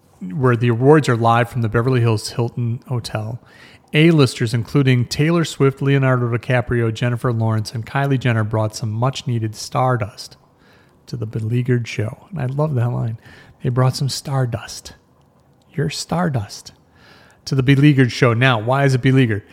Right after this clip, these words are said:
Well, for a number of years now, the Academy Awards,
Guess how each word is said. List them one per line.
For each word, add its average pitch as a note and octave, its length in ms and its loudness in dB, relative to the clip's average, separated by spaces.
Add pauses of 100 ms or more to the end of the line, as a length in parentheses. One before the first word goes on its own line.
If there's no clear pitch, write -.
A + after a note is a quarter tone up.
(1300)
Well, F#3 240 6
for F#3+ 400 10
a F3 80 2
number E3 200 6
of D#3+ 120 2
years C#3 240 2
now, C3 320 4
the B2+ 220 2
Academy D3+ 500 2
Awards, C3 840 4